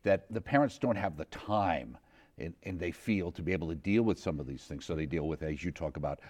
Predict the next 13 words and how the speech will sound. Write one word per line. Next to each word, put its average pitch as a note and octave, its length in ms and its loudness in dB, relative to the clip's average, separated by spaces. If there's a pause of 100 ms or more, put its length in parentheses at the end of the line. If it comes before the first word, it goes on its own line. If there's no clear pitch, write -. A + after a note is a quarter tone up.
quality F#2 540 4
time, D2+ 400 -2
et C#2+ 120 -10
cetera. E2 380 -4 (400)
But A2 140 2
the A#2+ 120 4
idea A2 320 6
is, F#2+ 200 0
"Oh, A2 200 4
he's G2 200 -4
got B2 260 4
a G#2 60 4
diagnosis, F#2 840 4